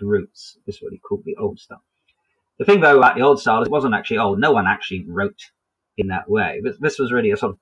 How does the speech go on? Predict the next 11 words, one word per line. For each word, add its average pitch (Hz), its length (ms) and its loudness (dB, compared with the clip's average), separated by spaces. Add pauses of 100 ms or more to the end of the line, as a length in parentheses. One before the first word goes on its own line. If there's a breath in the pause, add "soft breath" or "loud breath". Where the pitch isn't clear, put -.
different - 300 -6 (460)
type - 300 -2
of 92 160 -6
new. 214 500 -4 (640)
It 113 160 -4
was 110 180 -2
trying 113 300 -2
to 104 160 -6 (140)
create 127 420 -2 (100)
a 104 40 -6
literature, - 580 -8